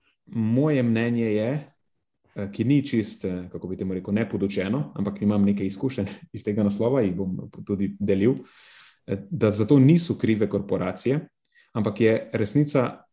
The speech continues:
enako verjetno lahko celo nasprotna. Glih se omenil sem, da so se z Marijem nekaj peljala,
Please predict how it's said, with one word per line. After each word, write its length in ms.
enako 380
verjetno 540
lahko 260
celo 220
nasprotna. 580
Glih 300
se 100
omenil 280
sem, 140
da 60
so 100
se 120
z 80
Marijem 300
nekaj 280
peljala, 360